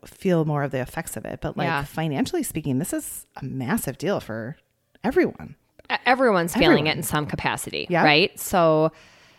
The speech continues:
Speaker 2: at the end of the year, our family will realize less income
Speaker 1: Yep.
Speaker 2: year over year, but we're managing to that. And
Speaker 1: Yep.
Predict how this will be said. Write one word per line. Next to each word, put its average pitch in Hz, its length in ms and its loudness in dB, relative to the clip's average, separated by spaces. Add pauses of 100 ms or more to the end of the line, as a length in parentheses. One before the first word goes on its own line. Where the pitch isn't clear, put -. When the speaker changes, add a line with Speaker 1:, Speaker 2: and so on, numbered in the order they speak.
(300)
Speaker 2:
at 175 120 2
the 185 80 6
end 175 200 6
of 175 60 -2
the 175 100 4
year, 160 600 4 (160)
our 170 160 4
family 151 520 -4
will 143 540 -2 (1300)
realize 156 920 2
less 156 520 -2
income 151 680 -4
Speaker 1:
Yep. 143 280 -6 (480)
Speaker 2:
year 165 320 2
over 156 240 2
year, 156 560 0 (100)
but 170 280 -2
we're 170 160 0
managing 151 560 -4
to 160 140 -8
that. 151 420 0
And 175 160 0
Speaker 1:
Yep. 139 220 -2